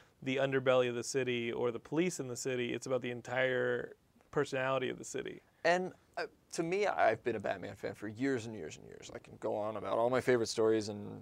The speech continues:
Speaker 2: talk about Batman Death Wish, a movie that I made, and all the rest of the
Speaker 1: Oh, yeah,
Speaker 2: ridiculousness.
Speaker 1: guys, go on YouTube and, and Google Batman Death Wish.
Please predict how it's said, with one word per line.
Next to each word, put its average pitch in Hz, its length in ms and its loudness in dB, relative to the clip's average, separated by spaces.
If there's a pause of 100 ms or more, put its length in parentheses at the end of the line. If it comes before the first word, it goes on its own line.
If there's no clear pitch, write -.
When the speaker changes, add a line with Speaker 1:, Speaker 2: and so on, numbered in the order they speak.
(120)
Speaker 2:
talk 113 240 -2
about 104 200 -4
Batman 107 300 -2
Death 110 180 2
Wish, 127 240 -2
a - 40 -10
movie 117 320 0
that 113 120 4
I 110 80 4
made, 117 260 2
and 113 100 -4
all 120 100 4
the 131 80 2
rest 127 320 4
of 117 60 -6
the 165 60 4
Speaker 1:
Oh, 180 40 8
yeah, 214 140 8
Speaker 2:
ridiculousness. 208 380 4
Speaker 1:
guys, - 40 -10
go 170 100 6
on 185 140 4
YouTube 175 340 -2
and, 127 160 -8
and 135 160 -6
Google 147 300 0
Batman 139 360 -2
Death 143 200 0
Wish. - 260 -10